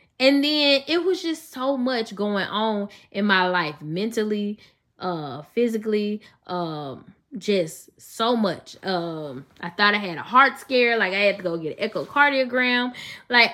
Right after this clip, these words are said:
all this stuff was going on. My dad, I was helping my mom caretake for my dad at the time. And it was just a lot going on, y'all. Like, mentally, it was su-, such a draining process. But when I got it, I was like, "Yes, God,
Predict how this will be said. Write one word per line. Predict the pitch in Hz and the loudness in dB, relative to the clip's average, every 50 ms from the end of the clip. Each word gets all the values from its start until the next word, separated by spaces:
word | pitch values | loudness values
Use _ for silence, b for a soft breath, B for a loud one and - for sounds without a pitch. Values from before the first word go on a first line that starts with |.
| - - | -2 -8
all | 277 262 285 294 302 302 302 254 | -8 -4 0 0 2 2 0 0
this | 277 277 262 | -2 -4 -4
stuff | - - 269 240 226 | -4 -4 -4 -4 -4
was | 233 220 | -4 -6
going | 196 202 202 208 | -2 -2 0 0
on. | 208 190 | 0 -2
My | 175 156 156 | -2 -4 -6
dad, | 160 156 185 175 165 | -4 -2 0 0 2
I | 196 175 | 0 0
was | 160 160 | -2 -4
helping | - - 247 254 254 240 240 214 | -6 -4 -2 -2 -2 -2 -2 -2
my | 208 185 175 | -2 -2 -4
mom | 175 185 214 233 226 233 226 | -4 -4 -2 -2 -4 -4 -6
caretake | 233 - 220 226 214 233 208 208 | -4 -4 -4 -2 -2 -2 -4 -4
for | - 180 | -6 -8
my | 160 147 139 | -10 -10 -12
dad | 143 147 175 190 202 202 214 220 208 | -12 -8 -4 -2 0 2 2 0 0
at | 185 170 | -2 -6
the | - 131 | -10 -14
time. | - - - 208 220 214 220 226 226 233 B B B B B B B B | -10 -4 0 0 2 2 2 0 -4 -8 B B B B B B B B
And | - 214 220 220 214 202 190 220 | -4 0 2 2 2 2 2 2
it | 294 | 4
was | 339 339 339 311 269 | 4 4 4 4 2
just | 240 226 - | 0 0 -2
a | - 160 180 | -2 -4 -4
lot | 170 160 160 160 170 180 190 196 202 - - 208 170 | -2 -4 -4 -2 0 2 4 4 4 2 0 -8 -12
going | 151 156 156 170 175 185 185 180 175 | -10 -8 -4 -2 -2 -2 -2 -2 -4
on, | - - 185 196 208 220 226 220 214 | -4 -4 -4 -2 -2 -2 -2 -2 -2
y'all. | 196 175 170 170 170 | -2 -2 -2 -4 -4
Like, | 170 160 160 156 | -4 -4 -4 -4
mentally, | 156 160 165 185 202 220 226 - 233 214 196 185 165 - - | -4 -4 -4 -2 -2 -4 -4 -4 -4 -2 -2 -2 -2 0 0
it | 214 | 2
was | 226 226 220 208 - - | 2 2 0 -2 -2 -2
su-, | - 220 214 220 220 - | -2 0 0 0 0 -4
such | - - - 269 262 262 | -6 -2 0 0 0 2
a | 247 208 | 0 -2
draining | 196 156 180 185 196 226 220 208 190 | -2 0 0 0 0 0 0 -2 -4
process. | - - 196 170 175 - - - - - - - _ B B B B B B B B | -4 -4 -4 -4 -4 -8 -12 -16 -18 -18 -20 -20 _ B B B B B B B B
But | B 202 196 | B 2 2
when | 202 214 214 214 214 | 4 4 4 6 6
I | 220 226 | 6 6
got | 226 214 180 226 220 233 262 277 254 | 4 2 0 2 4 6 6 6 4
it, | 220 190 185 | 2 0 0
I | 208 | -2
was | 214 214 208 - | -4 -6 -8 -8
like, | 196 180 160 - - 151 165 | -10 -12 -12 -12 -14 -16 -16
"Yes, | 180 185 - - | -16 -16 -18 -20
God, | - - 147 | -20 -20 -20